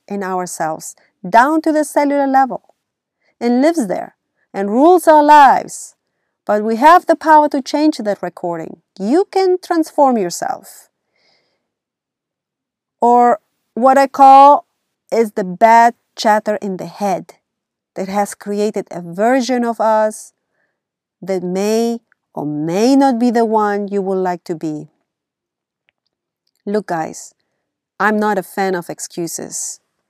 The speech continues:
We can find excuses for everything in life, all the time. The excuses are there because we want to avoid the pain, the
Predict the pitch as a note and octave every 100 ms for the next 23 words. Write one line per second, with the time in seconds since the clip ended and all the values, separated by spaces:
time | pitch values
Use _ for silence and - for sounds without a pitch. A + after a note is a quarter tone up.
0 | _ _ _ _ _ _ - F#3 F#3 F3+
1 | G3+ G#3 B3 A#3+ - A3 G#3 G3+ - F#3
2 | _ F#3 A3 G#3+ G#3 - E3+ D#3 D3 -
3 | - _ _ _ _ _ _ _ _ _
4 | _ _ _ _ _ _ - A3 G3 E3
5 | A#2 - - D3+ _ _ _ _ _ _
6 | _ _ _ _ _ _ _ E3+ F#3 F3
7 | - - A3+ B3 A#3+ A#3+ G3+ G3 E3 D#3+
8 | - E3 - F3+ E3 F#3 F#3+ F#3 F#3 F#3
9 | F3 E3+ D#3+ D#3+ E3+ F3+ F3 - _ -
10 | G3 F3 D#3 - E3 _ _ _ _ _
11 | _ -